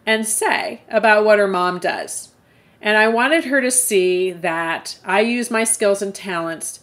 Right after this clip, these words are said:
to help raise people up. And that that is something that you can do no matter what you do. Uh, no matter what your purpose i-, in life, that you c-, at the end of the day, you can feel good about yourself if you raise people up.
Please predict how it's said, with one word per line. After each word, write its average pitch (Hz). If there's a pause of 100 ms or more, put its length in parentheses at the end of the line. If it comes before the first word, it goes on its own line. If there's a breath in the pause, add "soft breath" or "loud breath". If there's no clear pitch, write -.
(140)
to 214
help 196
raise 190
people 185
up. - (1080 soft breath)
And 208
that 208
that 240
is 240
something 233
that 214
you 220
can 220
do 220
no 233
matter 262
what 233
you 202
do. 160 (560 soft breath)
Uh, 196
no 214
matter 220
what 240
your 226
purpose 247
i-, 226
in 220
life, 240 (160)
that 202
you 214
c-, 214
at 202
the 202
end 226
of 262
the 240
day, 226
you 214
can 208
feel 196
good 220
about 214
yourself 196
if -
you 165
raise 180
people 185
up. -